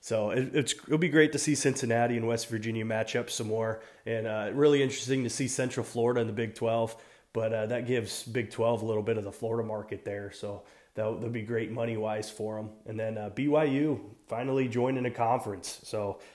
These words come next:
that's good. They'll, they'll finally play against some decent competition instead of playing against teams like Coastal Carolina and some of the Mountain West teams. So it'll be, it'll be really good to see the B Y U, um, playing against some competition every year.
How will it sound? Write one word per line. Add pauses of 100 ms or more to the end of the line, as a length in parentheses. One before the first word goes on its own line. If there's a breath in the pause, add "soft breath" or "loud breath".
that's
good.
They'll,
they'll
finally (220)
play
against
some
decent
competition
instead
of
playing (280 loud breath)
against
teams
like
Coastal
Carolina
and (400 loud breath)
some
of
the
Mountain
West
teams.
So
it'll
be, (280 loud breath)
it'll
be
really
good
to
see
the
B
Y
U, (300 loud breath)
um, (340)
playing
against
some
competition
every
year.